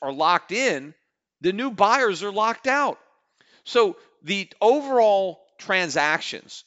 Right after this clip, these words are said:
in real estate is going to plunge based on higher mortgage rates. And mortgage rates are gonna keep moving up even if the Fed cuts rates to zero.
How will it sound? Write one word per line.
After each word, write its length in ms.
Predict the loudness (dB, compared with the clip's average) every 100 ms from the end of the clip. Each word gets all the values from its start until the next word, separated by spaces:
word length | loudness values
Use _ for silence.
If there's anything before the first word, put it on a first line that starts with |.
| _
in 180 | -10 -4
real 200 | -2 -4
estate 320 | -4 -8 -8
is 120 | -10 -8
going 280 | -6 -6
to 100 | -8 -12
plunge 720 | -10 -4 -2 -2 -6 -14 -20 _ _ _ -4
based 340 | -4 -4 -2
on 260 | 0 0 -2 -8
higher 640 | -8 0 2 2 -2 -8 _ _ _
mortgage 440 | 0 2 2 -4
rates. 280 | -6 -8 -6 -4
And 140 | -2
mortgage 340 | 0 -2 -2
rates 240 | -4 -4 -6
are 60 |
gonna 180 | -10 -10
keep 260 | -10 -12 -10
moving 300 | -10 -6 0
up 300 | 0 0 -6
even 300 | -10 -8 -8
if 120 | -10
the 80 | -12
Fed 360 | -6 -2 -2 -2
cuts 300 | -4 -4 -4
rates 260 | -8 -8
to 80 | -12
zero. 460 | -12 -4 0 0